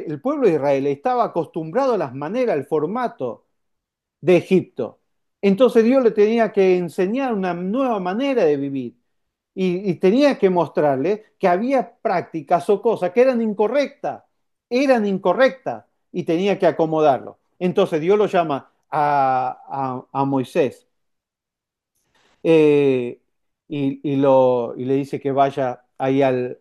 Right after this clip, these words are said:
al monte, ¿no? Entonces está, lo tiene ahí a Moisés, eh, seis días envuelto en una nube, lo,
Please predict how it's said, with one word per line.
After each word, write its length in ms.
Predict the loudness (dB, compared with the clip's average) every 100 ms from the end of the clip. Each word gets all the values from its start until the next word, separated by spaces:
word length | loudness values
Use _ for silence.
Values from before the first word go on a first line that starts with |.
| -8
al 180 | -4 -4
monte, 340 | -6 -6 -6
¿no? 220 | -6 -8 _ _ _ -6
Entonces 540 | -2 2 2 2 0
está, 640 | 2 4 6 6 4 -4 _ _ -12
lo 260 | -2 0
tiene 240 | 0 -2 0
ahí 400 | 0 0 0 2
a 120 | 2
Moisés, 720 | 0 -4 -6 -2 -2 -2 -8
eh, 300 | -8 -4 -4
seis 220 | -4 -4 -2
días 280 | 0 0 0
envuelto 500 | -2 0 -2 -2 -6
en 120 | -6
una 220 | -6 -6
nube, 560 | -2 0 2 2 0 -6 _
lo, 280 | -4 -4 -4